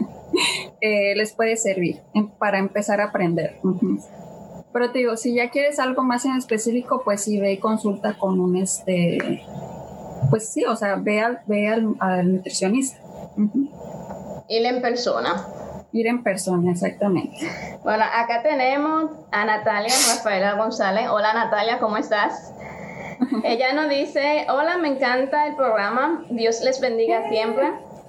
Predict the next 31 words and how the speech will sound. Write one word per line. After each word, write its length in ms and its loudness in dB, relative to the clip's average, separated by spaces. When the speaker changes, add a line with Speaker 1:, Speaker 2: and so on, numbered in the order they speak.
Speaker 2:
Soy 140 2
de 140 2
bajo 520 2
recurrado 1000 0
econ-, 480 -2
de 180 0
bajos 280 2
recursos 580 0
económicos 720 0
y 140 -2
tengo 320 2
un 100 0
año 300 2
que 140 0
di 140 0
a 120 4
luz. 420 -2
Y 140 0
aún 320 2
tengo 260 2
mucha 360 0
barriga. 520 2
¿Cómo 360 2
hago 260 2
para 200 4
alimentarme 680 2
bien 300 2
con 240 0
poco 280 2
dinero 760 2
y 520 2